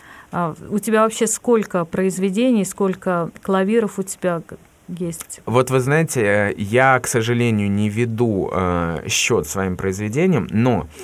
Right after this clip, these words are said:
Speaker 2: а, в Ульяновске, м, есть замечательный молодой музыковед Анастасия Нюркина. Она писала, э, выпускную работу, когда заканчивала наш университет по музыковедению.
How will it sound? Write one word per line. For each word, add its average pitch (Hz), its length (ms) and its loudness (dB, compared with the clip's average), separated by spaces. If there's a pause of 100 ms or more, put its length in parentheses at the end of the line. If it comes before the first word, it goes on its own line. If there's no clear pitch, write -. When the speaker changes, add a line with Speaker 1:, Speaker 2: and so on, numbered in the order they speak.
(260)
Speaker 2:
а, 95 320 2
в 95 80 0
Ульяновске, 123 580 2
м, 92 580 0
есть 95 400 -2 (160)
замечательный 90 640 -2
молодой 90 400 0
музыковед 87 800 -2 (220)
Анастасия 98 560 -4
Нюркина. 95 600 -2 (560)
Она 135 440 4
писала, 117 960 4
э, 90 300 -4
выпускную 101 560 -2
работу, 95 420 2
когда 98 260 0
заканчивала 82 1000 -4
наш 82 300 -4
университет 82 540 -6
по 92 200 -4
музыковедению. 131 840 -4